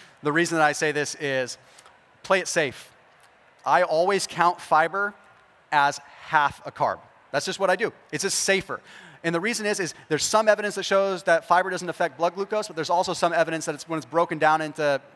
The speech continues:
you know, uh, disaccharides and broken down in our gut, that it can actually turn into a sugar. So why not, why don't we just play it safe right now? Because the research and the jury is still out. So I count, if I see one gram of fiber, I count it as a half a carb. I don't completely get rid of it.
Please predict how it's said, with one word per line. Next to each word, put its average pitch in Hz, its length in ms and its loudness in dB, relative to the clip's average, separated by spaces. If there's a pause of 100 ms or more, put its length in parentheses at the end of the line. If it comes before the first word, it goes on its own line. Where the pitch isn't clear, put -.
you 156 80 -6
know, 135 140 0 (420)
uh, 127 160 0
disaccharides 165 580 2
and 127 180 -10
broken 160 300 0
down 160 220 4
in 151 80 -2
our 139 80 0
gut, 170 300 2 (160)
that 156 120 4
it 160 200 -4
can 185 400 0
actually 156 340 -2
turn 156 180 -4
into 143 200 -8
a 131 40 -8
sugar. 120 380 -8 (340)
So 160 440 2 (920)
why 175 180 4
not, 190 240 2
why 180 80 4
don't 202 120 2
we 185 60 -6
just 165 120 -10
play 170 160 2
it 143 60 -4
safe 139 320 -4
right 123 120 -2
now? 120 160 0
Because 120 180 -8
the 131 80 -8
research 160 360 -4
and 143 100 -8
the 127 40 -12
jury 147 280 -2
is 131 80 -8
still 139 220 -2
out. 120 260 0
So 139 100 -10
I 160 180 2
count, 156 360 -2
if - 80 -10
I 147 100 2
see 160 140 -8
one 151 200 -2
gram 165 180 0
of 156 60 -2
fiber, 156 400 2
I 139 100 0
count 156 240 0
it 135 80 -6
as 127 80 -4
a 135 60 0
half 131 240 0
a 135 40 -10
carb. 110 300 -4
I 127 100 -2
don't 131 160 -8
completely 127 340 -10
get 113 120 -12
rid 107 120 -14
of 101 80 -14
it. - 80 -20